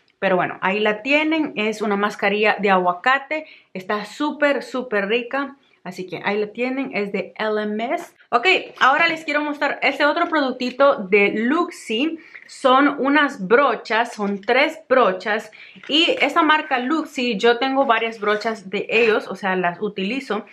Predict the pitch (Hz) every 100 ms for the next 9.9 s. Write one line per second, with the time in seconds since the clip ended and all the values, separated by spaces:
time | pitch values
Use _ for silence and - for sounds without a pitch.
0 | - - - 247 240 262 294 285 262 240
1 | 254 240 226 214 220 226 208 196 240 285
2 | 311 302 185 190 196 190 180 180 185 180
3 | 185 185 185 185 170 170 180 185 190 247
4 | 330 320 233 190 175 233 202 202 - 277
5 | - - - - 240 277 269 254 262 262
6 | 262 226 220 - 311 311 214 190 220 208
7 | 214 240 233 208 202 202 196 202 196 190
8 | 190 196 196 - 180 175 202 208 190 185
9 | 180 202 - 196 214 269 359 370